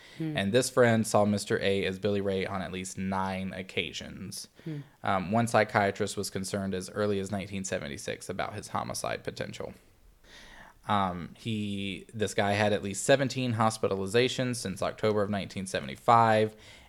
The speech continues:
Speaker 2: eight times at one hospital from nineteen seventy-five to nineteen eighty-three. Um,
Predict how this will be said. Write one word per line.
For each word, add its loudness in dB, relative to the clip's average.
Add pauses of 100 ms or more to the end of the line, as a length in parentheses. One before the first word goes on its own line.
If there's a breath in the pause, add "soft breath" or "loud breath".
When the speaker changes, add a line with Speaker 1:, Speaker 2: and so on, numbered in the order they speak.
(120)
Speaker 2:
eight 2
times 8
at 2
one 2
hospital 0
from -4
nineteen -8
seventy-five 4
to -8
nineteen -6
eighty-three. -2 (480 soft breath)
Um, -6